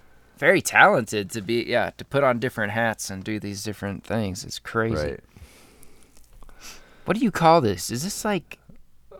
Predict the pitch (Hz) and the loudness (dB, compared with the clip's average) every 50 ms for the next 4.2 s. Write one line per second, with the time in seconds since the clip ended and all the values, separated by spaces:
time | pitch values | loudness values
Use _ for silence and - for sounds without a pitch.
0 | 370 - - - 127 - - - - - - - - 117 117 123 139 156 160 160 | -20 -20 -8 -8 -8 -6 -4 -6 -6 -6 -8 -6 -2 -2 0 0 0 -2 -2 -2
1 | 170 175 175 170 160 - _ - - - - _ _ _ - 104 107 - 123 113 | -2 -4 -4 -6 -8 -12 _ -20 -20 -20 -20 _ _ _ -4 -2 2 4 4 4
2 | - - 104 95 - - 90 - - 98 90 - - - - - - - 113 117 | 4 4 0 0 0 -2 -4 2 2 2 2 2 -4 -8 -12 -12 -12 -6 -2 2
3 | 123 123 - - 139 - 139 135 165 175 - - - 175 185 190 127 - - 104 | 2 2 2 2 2 4 8 8 8 6 4 2 2 4 6 6 6 4 4 2
4 | 110 98 98 | 0 0 0